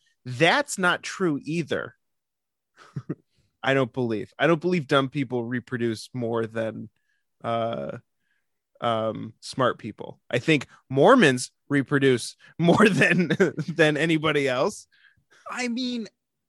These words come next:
Speaker 2: well, let's talk about this for a moment, because the movie at the very beginning follows two couples as they have multiple children or no
Speaker 1: Hmm.
Speaker 2: children at all.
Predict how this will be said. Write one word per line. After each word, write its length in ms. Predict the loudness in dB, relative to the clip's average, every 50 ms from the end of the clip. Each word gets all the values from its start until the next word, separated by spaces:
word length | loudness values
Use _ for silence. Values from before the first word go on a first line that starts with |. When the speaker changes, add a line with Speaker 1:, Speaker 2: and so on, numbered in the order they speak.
| _ _ _
Speaker 2:
well, 520 | -14 -10 -10 -10 -10 -10 -14 -18 -20 -20 -18
let's 300 | -12 -8 -8 -8 -8 -6
talk 260 | -4 -4 -2 -2 -2 -2
about 240 | 0 0 0 -2
this 180 | -2 -6 -6 -6
for 180 | -6 -4 -4 -2
a 60 | -2
moment, 320 | -4 -4 -6 -8 -8 -6
because 320 | -6 -6 -4 -4 -4 -4 -2
the 100 | 0 2
movie 500 | 4 4 4 4 2 0 -2 -2 -4 -4
at 120 | -4 -2
the 80 | 0 0
very 300 | 2 2 2 4 4 2
beginning 600 | 2 0 -2 0 0 0 0 0 -2 -4 -6 -8 _ _ _ _ _ _ _
follows 600 | _ 2 4 6 6 6 6 4 2 0 -2 -6 _
two 440 | -6 -4 0 2 4 4 4 4 0 _ -10
couples 760 | -6 0 2 2 2 4 2 2 4 4 2 0 -2 -6 -8 _ _ _ _ _ _ _ 6
as 220 | 6 6 6 6
they 180 | 6 6 8 8
have 440 | 8 8 8 8 6 4 2 -10 _ _ _ _ _ _ _ _ _ _ _ _ _ 2
multiple 680 | 6 6 8 8 6 6 6 6 6 6 6 4 2 _ _ _ _ _ _ _ _ -20 _ _
children 560 | -2 4 6 6 6 8 8 6 6 6 4 4 2
or 160 | 4 4 6
no 240 | 6 8 8 8 6
Speaker 1:
Hmm. 60 | 4
Speaker 2:
children 640 | 2 0 2 4 4 4 4 2 0 0 0 -2 -4 _ -2
at 160 | 0 2 2
all. 280 | 2 0 -4 -8 -16